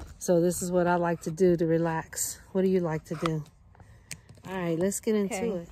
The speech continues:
Speaker 1: So I've, uh, cleaned out a lot of rubbish that was in the soil.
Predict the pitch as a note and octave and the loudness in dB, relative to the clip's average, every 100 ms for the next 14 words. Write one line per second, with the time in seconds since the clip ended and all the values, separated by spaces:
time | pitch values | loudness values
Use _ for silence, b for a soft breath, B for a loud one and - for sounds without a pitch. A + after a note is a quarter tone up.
0 | - - G#3+ G3+ F#3+ G3 F#3 G3 F#3 F3+ | -16 0 4 6 6 4 2 0 2 2
1 | F3+ B B - - b b b b b | 0 B B -18 -20 b b b b b
2 | b b _ - A#3+ B3+ A#3 A3+ A#3 - | b b _ 0 2 2 0 -4 -4 -8
3 | _ - - - - F3+ F#3+ G3 G3 F#3+ | _ -20 -20 -20 -16 -8 -6 -4 -4 -2
4 | G3 G3 - F3+ F3+ G3+ F#3 F3 - G3 | -4 -4 -8 -8 -6 -8 -8 -10 -10 -8
5 | G3 G3+ G3+ | -6 -6 -6